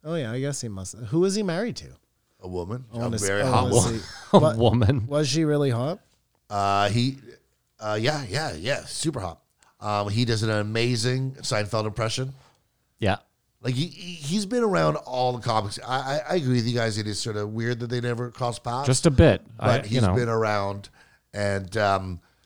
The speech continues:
Speaker 2: he was gonna have so much fun. I'm so stoked for the people who went to Skankfest 'cause he's one of the funniest comedians I've ever seen in
Speaker 3: He's
Speaker 2: person.
Speaker 3: hilarious. He's so funny.
Speaker 2: Yeah.
Speaker 3: I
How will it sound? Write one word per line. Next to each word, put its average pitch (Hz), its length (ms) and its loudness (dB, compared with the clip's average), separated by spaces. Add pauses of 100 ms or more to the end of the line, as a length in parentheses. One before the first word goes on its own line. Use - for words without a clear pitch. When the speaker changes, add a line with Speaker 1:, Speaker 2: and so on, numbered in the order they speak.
(640)
Speaker 2:
he 104 420 -8
was 107 160 -4
gonna 110 140 -2
have 104 120 -2
so 113 140 -2
much 104 160 -6
fun. 104 220 0
I'm 95 100 -4
so 107 160 -2
stoked 104 240 -4
for 113 80 -6
the 101 60 -6
people 101 260 -4
who 98 60 -2
went 98 180 -6
to 101 60 -6
Skankfest 98 580 -6
'cause 101 140 -8
he's 110 180 -2
one 110 140 -2
of - 20 -4
the 107 80 -2
funniest 104 480 -4
comedians 104 320 -10
I've 101 160 -8
ever 95 140 -6
seen 95 200 -8 (920)
in - 60 -8
Speaker 3:
He's 90 100 -6
Speaker 2:
person. 101 160 2
Speaker 3:
hilarious. 85 420 2
He's 85 120 -6
so 87 240 -2
funny. 76 300 -8 (180)
Speaker 2:
Yeah. 82 80 -16
Speaker 3:
I 78 40 -18